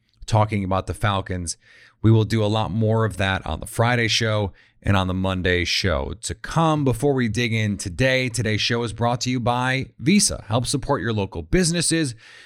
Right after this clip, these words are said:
whether they're your corner stores, coffee spots, or your favorite shops. Local businesses have always been on your team supporting you and your community.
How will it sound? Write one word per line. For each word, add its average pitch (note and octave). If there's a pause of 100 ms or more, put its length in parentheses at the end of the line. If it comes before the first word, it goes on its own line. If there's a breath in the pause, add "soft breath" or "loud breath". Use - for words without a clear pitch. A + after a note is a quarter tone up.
(140)
whether A#2+
they're G#2+
your F#2
corner D3+
stores, B2
coffee A#2+
spots, A2
or A2
your F#2+
favorite A#2+
shops. G2+
Local A2+
businesses G2
have G2
always B2+
been F2
on E2
your E2
team A#2+
supporting F#2+
you D3+
and B2
your D#3+
community. C#3+